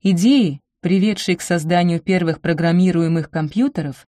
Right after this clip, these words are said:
родились из стремления математиков понять человеческое мышление, в частности логику,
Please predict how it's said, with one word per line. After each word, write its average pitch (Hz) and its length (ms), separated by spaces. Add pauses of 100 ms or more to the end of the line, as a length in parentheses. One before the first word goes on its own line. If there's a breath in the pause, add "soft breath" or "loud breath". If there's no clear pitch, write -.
(140)
родились 214 440
из 254 80
стремления 208 580
математиков 185 760
понять 202 340
человеческое 202 680
мышление, 165 680
в - 40
частности 156 560
логику, 175 540